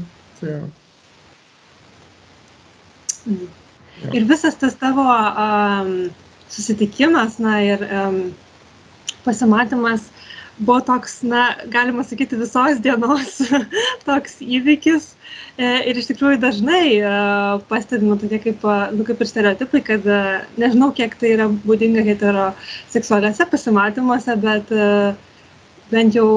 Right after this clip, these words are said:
Speaker 2: e, L G B T bendruomenėje aš kažkaip pastebiu tą požiūrį, kad, e, jeigu jau nueini į pasimatymą, tai dažniausiai jis ir būna toks vienos dienos arba, tarkim, netgi persikelia į kitą dieną. E, tai kokių dar apskritai,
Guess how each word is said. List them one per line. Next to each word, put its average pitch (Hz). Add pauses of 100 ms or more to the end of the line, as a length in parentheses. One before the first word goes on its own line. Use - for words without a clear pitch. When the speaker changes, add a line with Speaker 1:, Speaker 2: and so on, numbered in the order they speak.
(120)
Speaker 2:
e, 202 (240)
L 208
G 202
B 202
T 254
bendruomenėje 226
aš -
kažkaip 214 (180)
pastebiu 226
tą 214
požiūrį, 220
kad, 208
e, 208 (160)
jeigu 214
jau 214
nueini 208
į 208
pasimatymą, 226
tai 233
dažniausiai 226
jis 214
ir 208
būna 214
toks 196 (280)
vienos 240
dienos 277
arba, 247 (120)
tarkim, 269
netgi 233
persikelia 240
į 214
kitą 302
dieną. 254
E, - (200)
tai 240
kokių 277
dar 226
apskritai, 214